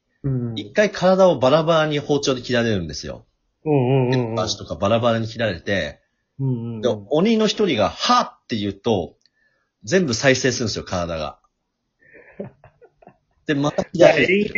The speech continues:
Speaker 1: 々と、その、バラバラにされる痛みとか苦しみを
Speaker 2: そうそう。
Speaker 1: 味わい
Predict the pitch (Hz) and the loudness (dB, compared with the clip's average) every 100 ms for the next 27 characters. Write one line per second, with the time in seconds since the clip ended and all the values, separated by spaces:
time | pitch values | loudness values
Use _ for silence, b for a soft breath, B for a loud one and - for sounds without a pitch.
0 | 202 - 226 208 151 135 147 131 123 - | -2 4 8 8 6 2 -2 0 -2 -6
1 | - 143 143 143 147 147 143 139 139 139 | -16 2 6 6 8 6 6 2 2 4
2 | 143 170 185 - 143 131 143 139 131 135 | 4 6 4 2 -6 2 4 4 0 -2
3 | 110 - 127 123 139 135 160 156 b b | -2 2 2 2 -2 -2 0 -2 b b
4 | - - 113 101 139 123 131 - | -8 -2 -2 0 0 0 0 -2